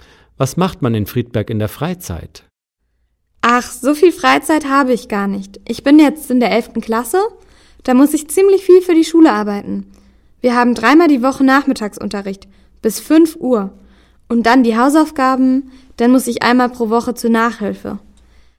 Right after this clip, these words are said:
Speaker 2: Eigentlich habe ich nur am Wochenende Zeit, mal etwas anderes zu machen.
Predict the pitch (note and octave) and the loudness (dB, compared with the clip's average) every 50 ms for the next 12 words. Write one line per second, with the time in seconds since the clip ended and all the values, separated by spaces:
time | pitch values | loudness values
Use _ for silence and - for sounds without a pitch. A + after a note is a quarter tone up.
0 | _ _ _ _ _ _ _ - A#3 D4 F4+ G#4+ G4+ G4 E4 D4+ - D4 C#4 C4+ | _ _ _ _ _ _ _ -2 0 2 2 2 2 0 -2 -2 0 0 0 0
1 | C4+ - C4+ C#4 C4 C4 B3 A#3 A#3+ A#3+ - B3 A3 G3+ G3+ G3 G3 G3 - A3 | 0 0 2 2 2 2 2 0 -2 -2 -2 -4 -2 -2 -2 -6 -6 -8 -6 -6
2 | G3 G3 F#3+ G#3+ G#3 G#3+ G3+ G3+ G#3 - G#3 G3 - - - G3+ G#3 G3+ G3+ G3 | -6 -6 -6 -4 -4 -4 -2 -4 -4 -6 -8 -10 -8 -6 -6 -6 -4 -6 -6 -8
3 | G3 - - G#3 G3+ F#3+ F#3+ - G#3 G3+ G3+ G3 | -12 -10 -10 -8 -8 -8 -8 -10 -12 -14 -14 -14